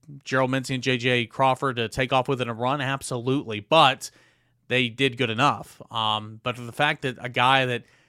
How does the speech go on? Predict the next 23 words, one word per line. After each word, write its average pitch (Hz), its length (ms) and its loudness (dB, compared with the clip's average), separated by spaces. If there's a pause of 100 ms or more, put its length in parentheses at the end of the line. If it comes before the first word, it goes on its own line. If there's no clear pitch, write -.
(220)
has 123 120 -2
already 160 200 6
come 147 240 0
in 143 140 2
and 131 80 -6
said, 127 140 -2
"I'm 135 120 2
playing 139 260 -2
left 127 200 0
tackle 127 340 2
and 120 80 -6
taking 127 160 -2
that 120 140 -4
spot 123 240 -2
and 117 80 -8
move 131 160 0
those 127 180 -2
two 127 140 -6
guys 120 240 0
to 107 80 -8
the 107 80 -4
right 120 260 2
side," 110 440 0